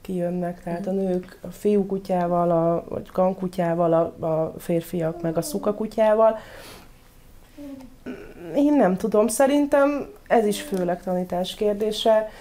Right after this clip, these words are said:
Biztos vannak érzékenyebb kutyák, ö, de hogyha ki van ivartalanítva, meg, meg, ö,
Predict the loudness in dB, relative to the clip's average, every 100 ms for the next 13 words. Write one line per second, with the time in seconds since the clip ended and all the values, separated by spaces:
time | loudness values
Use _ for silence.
0 | -18 0 0 2 0 0 0 0 -2 0
1 | 2 2 2 -2 2 2 2 -2 -6 0
2 | 2 2 0 -4 0 4 6 6 6 4
3 | 4 4 2 0 -2 0 -2 0 2 2
4 | 4 4 4 2 2 2 -2 -2 0 2
5 | 0 -2 0 0 0 -4